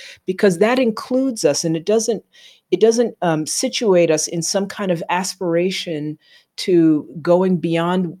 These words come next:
e-, exactly where we are. We, we can say, "Yes, I'm, I would like to do this, and right now I'm good." And, and I'm also acknowledging that that three percent, I'm, I'm s-, you know, it's, I'm still working with it. I'm not <laughs> quite ready. We have people say that all the time. They're like, "Yeah, I'm still working with this,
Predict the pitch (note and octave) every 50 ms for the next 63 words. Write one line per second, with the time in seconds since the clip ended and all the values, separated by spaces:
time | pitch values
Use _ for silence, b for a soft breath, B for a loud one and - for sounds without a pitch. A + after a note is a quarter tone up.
0 | _ - E3 - _ _ _ E3 D3+ - - E3+ D3 C#3+ D#3+ D3 D#3+ F#3+ - B3
1 | A3 F#3+ F#3+ G3 F#3+ F#3 F#3 F#3 F#3+ G#3 A#3 A#3 E3 C3 A#2+ A2+ C#3+ E3 F#3 F#3+
2 | F#3 - E3+ G3 G3+ - A#3 A3+ G#3 - - F#3 F3 F3+ F3 F3+ A#3+ C4+ A#3 C#3+
3 | C3 - - - E3 F3 G#3 G3+ F#3+ - - - D#3+ F3 F#3+ F#3+ F#3 D#3 D3+ D3+
4 | E3 F#3 - - A3 G3 G#3 G#3+ A3 A3 A#3 A#3+ - - - - F3+ F3+ F3+ F3+
5 | F3+ E3+ - F3+ G3 G3+ A3 A3 F#3+ F#3 F#3 F#3 F3+ E3+ - - F3+ G#3 G3 E3+
6 | C#3+ - D#3 D3+ D#3 D3+ C#3+ C3 C3+ D3 B B B B B B B B B B
7 | _ - D#3+ D#3+ - - _ _ - D#3+ D#3 D#3 D3+ C#3 - - E3 E3 D#3+ E3
8 | - E3 E3+ E3+ - F#3+ D#3 D3 D3 - D#3+ D#3 D#3 E3+ G3+ A3+ A#3+ A3 D3+ B2
9 | C3 C3+ C3+ C3+ C3+ D#3 D#3 D3+ - E3+ E3 - - E3+ F3 F3 F3 - F3 -
10 | - F#3 F3 - - D#3 F3 F3 E3+ G3 - _ - D#3+ D#3+ E3 - - - -
11 | _ - D#3 F#3 F#3+ G3+ G3+ F#3+ F#3+ - - E3 D#3 D#3+ - - - A#3 A#3 G#3
12 | G3+ G#3+ A3 G#3+ A#3 F#3+ E3 D#3 D#3 D#3 D#3 D#3+ G#3 A#3 B3 A3+ - - A#3+ A3+
13 | - G#3+ F3 G3+ G#3+ A#3+ G3 F3+ E3 E3 G#3+ B3+ C#4 C4 - A#3+ A#3 - G3 F#3
14 | F#3+ - F#3+ F#3 F3 F#3 E3+ E3 E3 F3 F3 F3 F3 E3 - - F3 - G3 F#3
15 | E3 D3 D#3 D#3+ F#3+ F#3+ E3+ E3+ F3+ - - G3 A3 C#4 C#4+ - - C#4 C4+ B3+
16 | A#3+ B3 C#4+ - - G#3+ D#3+ D3 C3+ C3+ _ C3+ C3 B2 - -